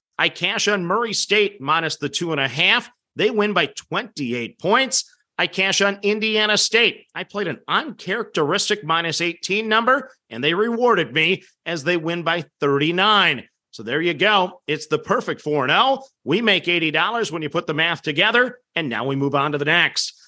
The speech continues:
Now, not an official podcast angle once again because Better Edge does not offer first half wagering, but I'm enjoying and having a lot of fun with these first half unders. It's the law of large numbers.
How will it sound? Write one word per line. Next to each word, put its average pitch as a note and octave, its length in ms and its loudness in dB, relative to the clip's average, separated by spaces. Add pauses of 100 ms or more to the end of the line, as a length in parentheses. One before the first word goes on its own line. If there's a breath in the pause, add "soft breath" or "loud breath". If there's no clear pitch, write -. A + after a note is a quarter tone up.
(140 soft breath)
Now, F#3 240 2
not B3 220 2
an D4+ 100 0
official A3 340 0
podcast F3 600 -2
angle E3 240 0
once D3+ 240 -2
again D3 240 -4
because D#3+ 300 -6
Better D#3+ 320 0
Edge D#3+ 240 -2
does C#3 200 -6
not D#3 300 0
offer D#3 320 0
first D3+ 320 -2
half D3+ 240 -2
wagering, G3+ 720 2 (260 loud breath)
but D3 140 -2
I'm F3 140 0
enjoying E3 580 0
and B2 100 -8
having F3 240 0
a F3 80 2
lot G#3 380 2
of - 160 -4
fun G#3 240 4
with F3+ 80 -4
these F#3 180 -8
first F#3+ 300 -2
half F3+ 220 0
unders. E3+ 500 2 (280 soft breath)
It's F3+ 240 -2
the F3 180 2
law G3 600 2
of E3+ 160 2
large E3 400 0
numbers. A3 500 2